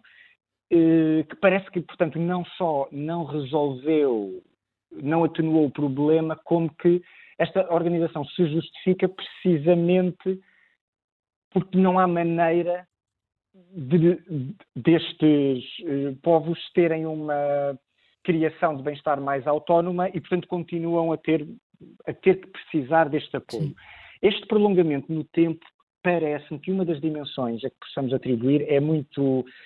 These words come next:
Speaker 1: é uma dimensão bastante normal, natural e que acontece sempre, que se prende com aquilo que, que se chama, por vezes, o fenómeno da burocracia. Ou seja, uma vez um grupo instalado e com tantos funcionários, com tanta gente paga, eh, para estar a fazer e para estar a fazer uma coisa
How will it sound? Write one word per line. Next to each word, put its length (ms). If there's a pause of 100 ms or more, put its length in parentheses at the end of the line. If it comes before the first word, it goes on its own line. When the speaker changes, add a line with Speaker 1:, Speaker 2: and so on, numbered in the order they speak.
(160)
Speaker 1:
é 80
uma 160
dimensão 260
bastante 340
normal, 640
natural 480
e 60
que 80
acontece 500
sempre, 240
que 100
se 180
prende 240
com 240
aquilo 240
que, 220
que 420
se 80
chama, 220
por 160
vezes, 200
o 60 (100)
fenómeno 420
da 140
burocracia. 760 (460)
Ou 60
seja, 260
uma 320
vez 260
um 140
grupo 240
instalado 600 (360)
e 80
com 220
tantos 340
funcionários, 600
com 120
tanta 320
gente 380 (460)
paga, 440 (520)
eh, 280
para 600
estar 460
a 60
fazer 420
e 40
para 200
estar 300
a 40
fazer 260
uma 140
coisa 400